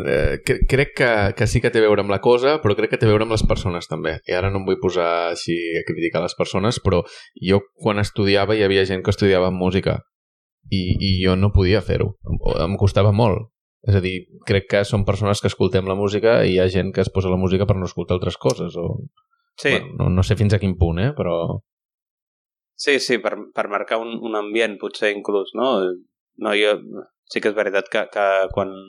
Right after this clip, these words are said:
Speaker 2: vull entendre bé el que m'està dient, eh, el músic o la banda o la cantant o el que sigui, necessito només estar per això.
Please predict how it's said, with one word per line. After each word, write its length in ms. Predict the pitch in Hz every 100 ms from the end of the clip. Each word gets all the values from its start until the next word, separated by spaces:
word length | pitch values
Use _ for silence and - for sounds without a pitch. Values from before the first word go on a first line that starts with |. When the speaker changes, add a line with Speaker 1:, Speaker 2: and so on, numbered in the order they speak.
| 92 92 _ _ _ _ _ _ _ _ _ _ _ _ _ _
Speaker 2:
vull 1120 | 113 113 117 117 117 117 113 110 110 107 104 101
entendre 540 | 101 113 107 107 104
bé 140 | 104 104
el 100 | -
que 80 | 104
m'està 240 | 98 104
dient, 300 | 104 101 104
eh, 460 | 104 101 101 98 98
el 80 | 101
músic 480 | 107 101 104 104 101
o 100 | 95
la 100 | 92
banda 380 | 98 101 98 98 95
o 560 | 92 92 92 92 92
la 120 | 92 95
cantant 460 | 92 98 95 95
o 100 | 95 95 95
el 80 | 92
que 80 | 90
sigui, 280 | 104 110 113 _ _
necessito 480 | 110 98 95 101 107
només 420 | 104 104 95 98 92
estar 220 | - 98
per 120 | 92 -
això. 180 | 90